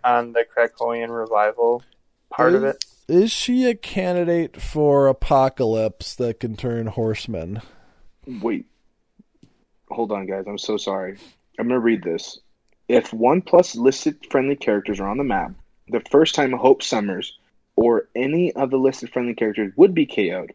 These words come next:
Speaker 3: Instead, turn them to their last non-K O click, then roll a D six and heal them equal to half the result. Protected Pulse Wave.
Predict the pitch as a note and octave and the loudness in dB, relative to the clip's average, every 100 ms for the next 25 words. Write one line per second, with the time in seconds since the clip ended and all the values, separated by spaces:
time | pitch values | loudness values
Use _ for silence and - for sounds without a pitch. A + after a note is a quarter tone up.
0 | - A#2+ - D3 A2+ - A#2+ B2+ C3+ C3 | -6 -6 2 4 4 0 -4 -4 -2 0
1 | A#2 G#2 G#2+ A2 - G#2+ G#2+ A2 G#2+ G2+ | 0 2 2 2 -2 -2 -2 -2 -2 -2
2 | F#2+ - F#2+ - _ _ _ B2 C#3+ C#3+ | -2 -6 -10 -14 _ _ _ 2 6 6
3 | D3 C3 - A2+ - A2+ G#2+ G#2 G2 G#2+ | 6 4 0 -4 -4 -6 -4 -6 -6 -6
4 | A2 - - - G#2+ - G#2 G2 F#2 - | -6 -10 -6 -2 -2 -2 -6 -4 -4 -6
5 | - - G2 F2+ - - - - - | -8 -10 -8 -10 -12 -16 -16 -14 -18